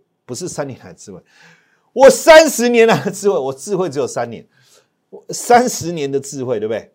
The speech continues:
花了三年的时间，跟工程师不断的在沟通，把我从产业，总体经济到产业，到财报，到筹码的这些所有的判断的过程，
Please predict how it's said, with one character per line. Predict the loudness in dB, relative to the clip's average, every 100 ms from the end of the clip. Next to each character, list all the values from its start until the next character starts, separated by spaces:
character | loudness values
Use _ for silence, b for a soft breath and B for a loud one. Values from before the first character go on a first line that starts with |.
| _
花 | _ -6 -4
了 | -4
三 | -10 -8 -8 -8
年 | -12
的 | -12
时 | -14 -16
间， | -16 -16 -16
跟 | -14 -14 -10
工 | -10 -10
程 | -12 -14
师 | -14 -18
不 | -20 -20 _
断 | -6 -6 -8
的 | -16
在 | -14
沟 | -14 -12 -12 -12
通， | -16 -20 _ _ _ b b b _ _
把 | -6 0 0
我 | 0 -2 -4
从 | -8 -10 -10 -18 _ _
产 | -20 -16 -16 -16 -20 -20
业， | -20 _
总 | -14 -12 -12
体 | -16
经 | -18 -18 -16
济 | -16 -14
到 | -8 -8
产 | -10 -20 -20 -18
业， | -14 -14 -16 b b -10
到 | -10
财 | -10 -18 -18
报， | -10 -8 -8 -10 b b b b -10
到 | -6 -6 -10
筹 | -18 -16 -12 -10
码 | -10 -14 -16 _ _ _ _ _ -12
的 | -12
这 | -10 -12
些 | -10 -12 -14
所 | -12 -12 -10
有 | -8 -10
的 | -12 -16 -18 _ _ _
判 | -16 -16 -14
断 | -14
的 | -14
过 | -14 -10 -10
程， | -12 -20